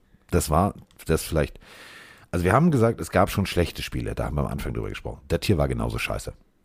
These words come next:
Also, das war, wo ich gedacht hab, was macht ihr da? So. Und, ähm, wir haben dazu eine Sprachnachricht, denn, und jetzt, äh, ich mach das ja, also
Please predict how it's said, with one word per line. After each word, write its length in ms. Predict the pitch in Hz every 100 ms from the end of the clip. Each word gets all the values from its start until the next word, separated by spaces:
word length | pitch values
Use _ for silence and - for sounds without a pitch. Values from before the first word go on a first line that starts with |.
| -
Also, 200 | 92 - - - - - -
das 260 | 123 139 120
war, 220 | 117 110
wo 80 | 98
ich 100 | -
gedacht 280 | 92 82 85
hab, 100 | - -
was 180 | 71 -
macht 400 | 71 - - - -
ihr 220 | 196 196
da? 440 | - 62 53 - - _
So. 220 | - 65 - - - - -
Und, 320 | 139 127 - -
ähm, 240 | 113 117
wir 220 | - 107 104
haben 140 | 170
dazu 260 | 170 - 147
eine 100 | 135
Sprachnachricht, 840 | - 90 87 62 - - - -
denn, 200 | 92 127
und 140 | 85 95
jetzt, 320 | 101 - -
äh, 300 | 85 64 69 58 62 -
ich 120 | 80
mach 180 | 101 107
das 160 | 113 92
ja, 80 |
also 260 | 73 90 85